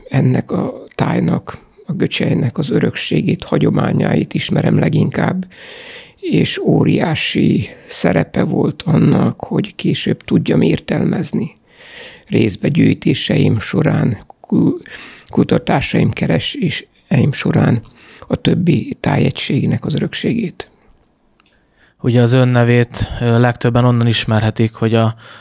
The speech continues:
Speaker 2: tündérkert mozgalomnak az alapítója,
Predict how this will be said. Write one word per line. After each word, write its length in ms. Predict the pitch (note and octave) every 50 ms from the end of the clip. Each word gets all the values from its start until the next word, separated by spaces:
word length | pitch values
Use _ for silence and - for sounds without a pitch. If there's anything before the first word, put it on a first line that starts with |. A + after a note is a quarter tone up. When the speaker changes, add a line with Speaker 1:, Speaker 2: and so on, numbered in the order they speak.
| - _
Speaker 2:
tündérkert 960 | - - B2 A#2+ A#2 A#2+ A#2 A2 G#2+ - - A#2 A2 A2 A#2 - - - - -
mozgalomnak 680 | A#2 A#2 A#2 A2+ A2+ A2+ A2+ A2 G#2+ A2+ A2 A2 A2 -
az 340 | A#2 A2+ A#2 A2 A2 A2 -
alapítója, 960 | - A#2+ G#2+ G#2+ - - A2 G#2+ - - - A2 G#2+ G#2+ A2 A#2 C3 -